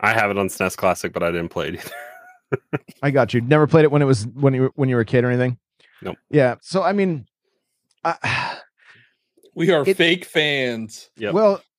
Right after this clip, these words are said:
Speaker 2: I played it, but I, the thing that I, I, I never owned it, and I
Speaker 1: You
Speaker 2: wanna
Speaker 1: wouldn't, you wouldn't have been
Speaker 2: say
Speaker 1: allowed to own it anyway. It had, probably had magic and all sorts of crap in it.
Speaker 2: Well, at this point, I was like, I was,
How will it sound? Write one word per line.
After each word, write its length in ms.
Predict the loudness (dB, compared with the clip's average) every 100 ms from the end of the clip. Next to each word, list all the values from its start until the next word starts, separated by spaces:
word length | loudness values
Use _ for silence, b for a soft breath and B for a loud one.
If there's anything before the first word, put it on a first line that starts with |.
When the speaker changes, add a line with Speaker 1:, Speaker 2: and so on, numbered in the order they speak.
| 0
Speaker 2:
I 140 | 0 2
played 340 | 0 0 2
it, 180 | 0 -4
but 180 | -2 0
I, 220 | 2 -2 -10 _ _ -20 -20 -10
the 200 | -2 0
thing 280 | 2 0 2
that 100 | 2
I, 200 | 2 0
I, 160 | -6 -6 -4
I 40 |
never 300 | -4 -4 -4
owned 240 | 0 2 2
it, 160 | 0 -4 -20 _ _ _ b b b _
and 100 | 0
I 40 | 0
Speaker 1:
You 40 |
Speaker 2:
wanna 280 | 2 2 2
Speaker 1:
wouldn't, 100 | 0
you 100 | 2
wouldn't 140 | 4
have 80 | 4
been 100 | 4
Speaker 2:
say 40 | 2
Speaker 1:
allowed 240 | 0 -2
to 100 | -4
own 220 | -4 -4
it 60 | -4
anyway. 360 | -4 -4 -4 -6
It 260 | -10 -16
had, 160 | -12 -6
probably 220 | -6 -4
had 220 | -6 -6
magic 420 | -6 -4 -4 -6
and 100 | -6
all 100 | -6
sorts 300 | -6 -8 -8
of 100 | -12 -14 _ _ -8
crap 160 | -2
in 60 | 2
it. 20 |
Speaker 2:
Well, 340 | 4 4 4 2
at 200 | -2 2
this 160 | 0
point, 240 | 2 0 2
I 100 | 2
was 200 | 2 2
like, 280 | -2 -4 -4
I 140 | 0
was, 340 | 2 2 0